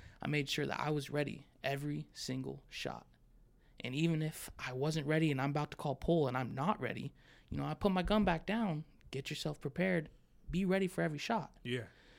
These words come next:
Speaker 1: You know, and my coach always told me, "Never give up, never give up." And I was always there, and I was prepared for every shot,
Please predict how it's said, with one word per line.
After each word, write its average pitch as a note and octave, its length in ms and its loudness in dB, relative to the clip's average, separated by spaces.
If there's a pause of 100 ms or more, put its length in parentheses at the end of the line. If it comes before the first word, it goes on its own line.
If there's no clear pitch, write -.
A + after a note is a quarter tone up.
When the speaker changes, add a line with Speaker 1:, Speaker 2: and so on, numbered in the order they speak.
(160)
Speaker 1:
You D3 80 -8
know, B2 320 -8
and C3 420 -6 (160)
my - 140 -2
coach D#3+ 260 0
always D3 220 0
told C#3 160 -2
me, - 80 -10
"Never C3 260 -4
give C3 180 -4
up, - 180 -10 (100)
never C3 260 -6
give C3+ 180 -6
up." - 160 -12 (500)
And - 140 -12
I A#2 40 -8
was C3+ 120 -6
always C#3+ 280 -2
there, C#3+ 340 -2 (360)
and - 100 -8
I - 80 -4
was - 100 -6
prepared C#3+ 320 -4
for C#3 100 -2
every C3+ 140 0
shot, - 400 -2